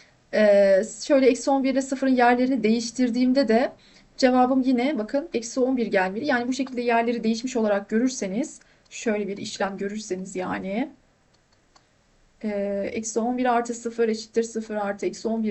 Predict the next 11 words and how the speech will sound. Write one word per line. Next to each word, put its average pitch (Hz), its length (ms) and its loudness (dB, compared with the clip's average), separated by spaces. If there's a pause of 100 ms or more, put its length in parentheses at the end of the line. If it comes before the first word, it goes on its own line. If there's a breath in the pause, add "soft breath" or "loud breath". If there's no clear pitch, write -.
(100)
diye 202 180 -8
bir 196 60 -10
şey 214 180 -2
görürseniz 233 480 -2
arkadaşlar 208 480 0 (280 loud breath)
sakın 311 360 -2
bu 254 120 6
özelliğe 226 480 4
değişme 233 320 0
özelliği 226 540 0
demeyin. 214 460 2